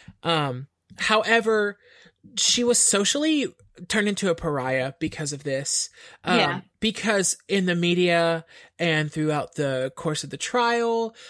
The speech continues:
Speaker 1: um, every, like, sexual exploit she had while she was there, every dirty piece of laundry that she ever had came out because everyone's trying to discredit her, or, like, the defense was trying to discredit her.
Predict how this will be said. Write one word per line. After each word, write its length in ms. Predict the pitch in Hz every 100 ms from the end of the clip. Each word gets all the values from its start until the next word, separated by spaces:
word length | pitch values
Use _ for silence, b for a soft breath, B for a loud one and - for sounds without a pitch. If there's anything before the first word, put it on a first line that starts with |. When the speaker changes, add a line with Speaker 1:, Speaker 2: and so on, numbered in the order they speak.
| B _
Speaker 1:
um, 320 | - 190 170 165
every, 360 | 185 185 190 214
like, 220 | 196 147
sexual 400 | - 180 - 165
exploit 540 | 175 170 - 190 170
she 160 | - 170
had 320 | 156 160 160
while 100 | 165
she 180 | 170 175
was 240 | 175 165
there, 380 | 160 160 151 -
every 320 | 156 160 180
dirty 400 | 185 147 165 170
piece 380 | 185 - 190 175
of 120 | 180
laundry 400 | 165 160 160 160 160
that 120 | 139
she 180 | - -
ever 280 | 151 170
had 400 | 170 170 151 151
came 240 | - 165 156
out 360 | 147 147 -
because 320 | - 160 165 147
everyone's 380 | 143 151 156
trying 140 | - 160
to 80 | 160
discredit 520 | 170 - - 139 131
her, 260 | - 135 135
or, 120 | 175
like, 160 | 180 -
the 60 |
defense 320 | 160 165 160
was 100 | 160
trying 180 | - 160
to 80 | 156
discredit 480 | 160 - 135 135 -
her. 340 | - 123 131